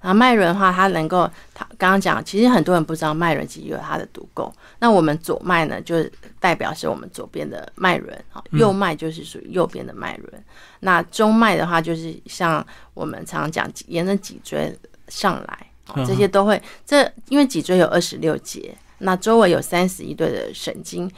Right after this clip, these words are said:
Speaker 1: 它会传导到我们各个器官。
Speaker 2: 嗯。
Speaker 1: 那我们不同的脉轮，它对应的器官跟脏腑也不同。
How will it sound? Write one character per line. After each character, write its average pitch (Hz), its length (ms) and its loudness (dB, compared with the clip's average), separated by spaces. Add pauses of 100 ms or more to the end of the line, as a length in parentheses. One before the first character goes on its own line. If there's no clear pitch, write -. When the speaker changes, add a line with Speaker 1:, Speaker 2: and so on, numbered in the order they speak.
(140)
Speaker 1:
它 185 140 0
会 180 80 6
传 156 200 -6
导 147 140 -2
到 151 160 -2
我 - 80 -2
们 - 180 -12
各 165 120 -10
个 - 100 -16
器 - 280 -14
官。 - 360 -16
Speaker 2:
嗯。 143 300 -2
Speaker 1:
那 262 240 4
我 180 120 4
们 170 240 4
不 277 160 2
同 208 220 4
的 165 80 4
脉 185 260 4
轮， 151 140 -2
它 170 140 -2
对 185 280 4
应 180 80 4
的 147 120 0
器 190 320 -2
官 156 280 0
跟 160 160 -6
脏 165 240 -2
腑 - 200 -16
也 - 160 -14
不 160 100 -14
同。 - 260 -16